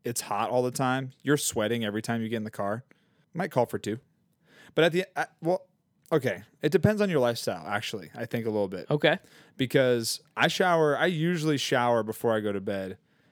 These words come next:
Speaker 1: because I play soccer, I do other things, I run around with my kids, I get sweaty.
Speaker 2: Mm-hmm.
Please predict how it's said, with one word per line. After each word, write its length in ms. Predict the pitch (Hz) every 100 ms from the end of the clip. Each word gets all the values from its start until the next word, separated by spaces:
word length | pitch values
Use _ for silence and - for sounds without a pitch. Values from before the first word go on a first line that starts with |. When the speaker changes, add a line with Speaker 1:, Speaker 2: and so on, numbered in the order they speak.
| -
Speaker 1:
because 240 | 120 117
I 80 | 107
play 180 | 104 104
soccer, 640 | - 127 123 123 117 117 _ _ _ _ _ _ -
I 80 | 131
do 140 | 117
other 160 | 113 113
things, 320 | 120 117 110
I 20 |
run 160 | 104 117
around 140 | 107
with 80 | 107
my 100 | 98
kids, 380 | - 110 110 117
I 80 |
get 160 | 135 139
sweaty. 400 | - 117 92 87 _ - -
Speaker 2:
Mm-hmm. 280 | 131 156